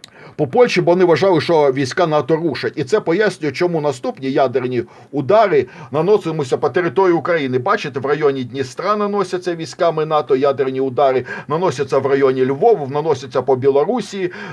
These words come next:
наносяться по от, цю от, по південно-західній частині, щоб прикрити Румунію. Бачите, розгортання наносяться, ви вже знаєте, по Білгороду.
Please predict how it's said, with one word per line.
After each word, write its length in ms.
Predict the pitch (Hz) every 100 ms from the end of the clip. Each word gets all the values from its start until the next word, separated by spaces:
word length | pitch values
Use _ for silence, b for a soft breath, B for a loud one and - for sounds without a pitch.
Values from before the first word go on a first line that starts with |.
| -
наносяться 720 | 160 202 208 143 147 156 139
по 260 | 139 160 135
от, 180 | 139 135 - -
цю 160 | 151 135
от, 220 | 131 123 - b b b b b b _
по 300 | 160 147 139 - _ - -
південно-західній 1000 | 175 127 165 151 147 127 151 151 147
частині, 400 | 143 175 254 202
щоб 260 | - 160 156
прикрити 440 | 160 147 170 151
Румунію. 520 | 151 151 135 131 123 120
Бачите, 380 | 185 214 135
розгортання 640 | 131 127 147 131 135 131 131
наносяться, 520 | 160 180 139 139 147
ви 100 | 143
вже 160 | 131 131
знаєте, 400 | 123 131 123 123
по 140 | 127
Білгороду. 760 | 123 220 185 165 160 151 151